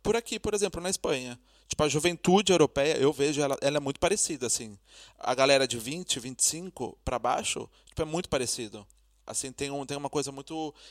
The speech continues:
qualquer país que você for, tipo, os costumes são os mesmos, as coisas pra fazer são as mesmas, enfim. Agora, com o pessoal mais velho, principalmente aqui na Espanha também, que a gente teve o franquismo e et cetera, é... o pessoal, aqui na Espanha eu vejo o pessoal muito marcado pelo franquismo, muito marcado, principalmente aqui na Catalunha, que sofreram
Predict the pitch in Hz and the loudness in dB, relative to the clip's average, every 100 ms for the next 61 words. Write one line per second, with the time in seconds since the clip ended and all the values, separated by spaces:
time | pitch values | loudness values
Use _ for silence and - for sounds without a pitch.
0 | - 156 208 214 190 - 160 156 - 160 | -4 0 0 2 2 2 0 0 0 -2
1 | - 143 - 143 - 170 165 143 135 135 | -2 -8 -6 -4 -4 -4 -2 -4 -4 -4
2 | 135 127 127 - 147 - 143 139 135 - | -4 -4 -8 -4 -4 -4 -8 -6 -4 -4
3 | 131 113 131 135 127 135 131 139 - 123 | -2 -4 -4 -4 -6 -8 -10 -10 -12 -12
4 | 107 - - - - - 123 131 - 151 | -16 -20 -20 -20 -18 -4 2 2 2 -2
5 | 156 156 151 139 135 117 131 135 147 - | 0 0 0 0 0 0 0 0 -4 -8
6 | 123 123 147 143 127 - 120 120 117 117 | -6 -6 -8 -6 -8 -6 -8 -8 -10 -10
7 | 117 110 - 131 110 110 - - - - | -10 -10 -8 -6 -6 -8 -12 -20 -20 -16
8 | - 120 117 - 131 151 123 120 120 117 | -8 -6 -6 -6 -4 -2 -2 -4 -4 -2
9 | - 123 143 151 131 110 110 110 107 107 | 0 0 0 -8 -6 -6 -6 -6 -6 -10
10 | 104 _ _ - - 135 139 139 - 143 | -14 _ _ -18 -4 2 4 2 0 -16
11 | - 127 - 190 226 - 170 165 156 147 | -6 -6 -4 -2 -2 -2 -2 -2 -2 0
12 | 147 139 135 165 165 151 117 110 117 113 | 2 2 0 -2 -2 -2 -4 -2 -4 -4
13 | 120 113 110 95 104 127 139 139 - 123 | -6 -10 -10 -10 -12 -4 -2 -2 -4 -6
14 | - 110 - - 139 147 131 175 175 165 | -6 -10 -10 -8 -6 -4 -4 -4 -6 -8
15 | 175 - 190 120 - - 113 - 123 147 | -8 -6 -6 -8 -10 -12 -8 -4 -4 -6